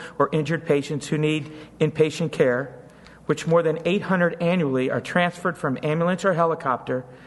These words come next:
for hospital admissions depending on the patient's needs. And whereas the Queenstown Emergency Center has an extraordinary team of emergency physicians, physician assistants,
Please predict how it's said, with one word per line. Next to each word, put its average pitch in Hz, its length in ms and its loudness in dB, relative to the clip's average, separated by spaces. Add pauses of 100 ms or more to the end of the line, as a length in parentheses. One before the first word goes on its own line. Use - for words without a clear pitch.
(140)
for 131 140 2
hospital 175 400 2
admissions 165 420 -2
depending 156 400 -2
on 151 100 0
the 139 60 -2
patient's 139 540 -4
needs. 120 480 -6 (720)
And 151 140 2
whereas 165 260 4
the - 80 -8
Queenstown 180 560 0
Emergency 180 500 -4
Center 131 380 -2 (1300)
has 160 300 2
an 147 80 -10
extraordinary 180 680 0
team 175 460 0
of 156 120 2
emergency 151 560 0
physicians, 143 800 -4
physician - 880 0
assistants, 165 720 -2